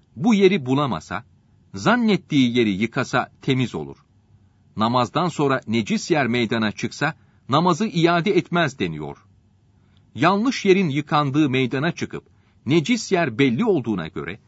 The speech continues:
necasetle kılınan namazı niye iade etmiyor? Cevap:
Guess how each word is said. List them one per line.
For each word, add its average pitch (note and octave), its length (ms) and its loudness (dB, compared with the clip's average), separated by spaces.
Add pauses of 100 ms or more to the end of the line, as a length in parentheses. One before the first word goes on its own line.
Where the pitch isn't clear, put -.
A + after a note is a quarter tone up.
(300)
necasetle D#3+ 720 0
kılınan D3+ 520 -2
namazı C#3+ 460 0 (200)
niye B2+ 260 2
iade C#3 480 0
etmiyor? E2+ 400 -8 (1500)
Cevap: E2 400 -6